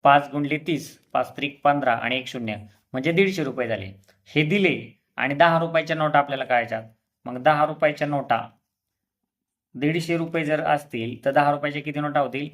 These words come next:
एकशे पन्नासला काय करायचं? दहाने भागायचं फक्त. शून्य शून्य कॅन्सल. म्हणजे किती उत्तर आलं? पंधरा. म्हणजे दहा रुपयाच्या पंधरा नोटा मिळतील, पाच रुपयाची तीस नाणी दिली तर.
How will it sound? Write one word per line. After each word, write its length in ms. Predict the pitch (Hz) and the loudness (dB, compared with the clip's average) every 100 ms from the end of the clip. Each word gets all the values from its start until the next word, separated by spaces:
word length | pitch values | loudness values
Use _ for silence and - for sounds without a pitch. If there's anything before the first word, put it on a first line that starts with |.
| - _ - | -18 _ -6
एकशे 300 | 139 - 139 | -6 -6 -4
पन्नासला 560 | 135 135 135 131 131 | -4 -2 -4 -4 -4
काय 180 | 131 127 | -4 -4
करायचं? 360 | 127 123 120 127 | -4 -6 -4 0
दहाने 340 | 131 120 117 | 2 2 -2
भागायचं 500 | 127 147 156 156 151 | -4 -4 -2 -4 -4
फक्त. 220 | 120 107 117 | -8 -8 -10
शून्य 300 | 117 127 127 | -10 -8 -8
शून्य 240 | 127 131 131 | -8 -8 -4
कॅन्सल. 480 | 151 156 151 120 117 - _ _ | -2 -2 -4 -8 -8 -16 _ _
म्हणजे 200 | 120 117 | -8 -6
किती 220 | 117 131 | -4 -6
उत्तर 240 | 135 - 135 | -6 0 2
आलं? 260 | 131 170 196 - _ _ _ _ - | 4 2 -4 -16 _ _ _ _ 0
पंधरा. 420 | 131 131 123 117 - _ _ _ _ _ | 0 0 -2 -4 -8 _ _ _ _ _
म्हणजे 180 | - 120 | -6 0
दहा 280 | 127 143 139 | 4 4 4
रुपयाच्या 560 | 147 147 135 131 139 180 - _ _ _ | 2 2 0 2 0 0 -8 _ _ _
पंधरा 300 | 143 143 135 | 0 0 0
नोटा 260 | 131 123 120 | -4 -4 -4
मिळतील, 500 | 117 110 104 95 95 - _ | -4 -6 -6 -8 -10 -20 _
पाच 220 | 123 120 | -2 -2
रुपयाची 480 | 127 117 120 123 208 - _ _ _ - | -6 -8 -8 -8 -10 -10 _ _ _ -4
तीस 260 | 156 156 | -4 -4
नाणी 240 | 131 117 113 | -4 -4 -4
दिली 300 | 107 101 | -6 -6
तर. 120 | 101 | -6